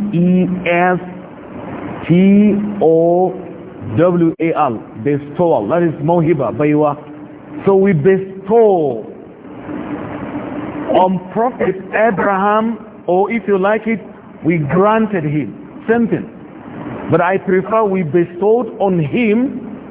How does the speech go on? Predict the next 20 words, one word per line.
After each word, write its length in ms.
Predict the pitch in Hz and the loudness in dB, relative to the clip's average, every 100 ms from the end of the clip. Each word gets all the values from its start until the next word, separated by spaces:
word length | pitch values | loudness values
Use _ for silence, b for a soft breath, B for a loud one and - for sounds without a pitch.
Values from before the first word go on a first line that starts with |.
| - - - - - - - - | -14 -12 -10 -10 -10 -10 -10 -6
Isaac, 560 | - 208 214 180 131 127 - 160 | -2 2 2 0 -2 -6 -4 -6
Ishaq, 400 | 160 165 139 - - - - - - - - - - - - - | -4 -4 -4 -6 -18 -20 -20 -20 -18 -14 -10 -10 -8 -8 -8 -4
Yaqub 520 | 165 196 196 196 226 180 180 | 0 4 2 2 -2 -2 -4
and 240 | 175 143 | -2 0
Jacob. 360 | 185 190 160 110 - - - - - - - - - - 143 | -2 0 -4 -4 -10 -18 -20 -20 -20 -16 -14 -12 -10 -2 0
Okay? 340 | 151 202 240 285 - - - - - - | 2 2 2 0 -12 -18 -20 -20 -20 -8
Nafila 880 | 113 131 165 220 226 226 196 143 110 - - | 0 4 4 4 2 0 -2 -2 -4 -14 -6
as 120 | 185 175 185 | -4 -4 -4
a 60 | |
gift. 360 | 156 220 196 - - - - - - - - - - - - - | -2 -2 -2 -4 -14 -18 -20 -20 -16 -12 -10 -8 -10 -8 -8 -6
Because 240 | 120 202 208 | 0 2 2
nafila 540 | 190 226 233 233 214 175 | 2 2 2 0 2 -2
is 80 | - | -2
something 420 | 208 220 220 214 - | -2 -2 0 -2 -2
additional. 600 | 170 131 233 - 180 135 90 - - - - - - - - - - - - - - - | -4 0 0 2 0 0 -4 -10 -14 -16 -16 -14 -10 -8 -8 -8 -8 -8 -8 -8 -8 -2
وَكُلًّا 640 | 139 185 - 277 254 226 175 | 0 0 0 2 4 2 2
جَعَلْنَا 500 | 208 220 220 208 208 | 0 0 0 -2 0
صَالِحِينَ. 1400 | 208 196 196 202 160 104 - - - - - - - - | 0 2 2 2 0 -6 -14 -18 -18 -18 -18 -14 -8 2
We 180 | 160 180 | 4 6
made 340 | 190 226 247 | 4 4 2